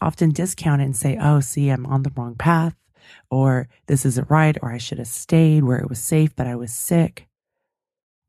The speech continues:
So understanding that we all have struggles. One of my favorite quotes from Karen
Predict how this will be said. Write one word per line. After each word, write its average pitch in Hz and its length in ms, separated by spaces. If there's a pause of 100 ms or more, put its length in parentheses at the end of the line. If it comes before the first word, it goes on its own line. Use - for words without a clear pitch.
(260)
So 156 380 (260)
understanding 165 720
that 135 180 (100)
we 156 140
all 143 140
have 135 200
struggles. 151 580 (300)
One 175 160
of 180 60
my 156 120
favorite 139 360
quotes 147 320
from 135 180
Karen 139 520